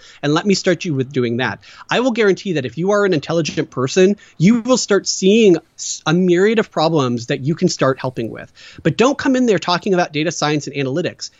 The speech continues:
because these people don't understand what you're talking about. Um,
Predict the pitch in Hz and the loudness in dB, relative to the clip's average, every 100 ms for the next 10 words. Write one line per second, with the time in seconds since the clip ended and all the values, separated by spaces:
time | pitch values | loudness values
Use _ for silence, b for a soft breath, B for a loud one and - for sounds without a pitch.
0 | b 160 - 160 190 170 214 196 147 156 | b -4 -2 -2 -2 -2 -4 -4 0 2
1 | 160 165 156 139 131 117 127 127 127 110 | 4 2 0 -2 -4 -4 -4 -4 -4 -6
2 | 98 - - _ B B B 170 160 143 | -8 -16 -20 _ B B B 0 2 2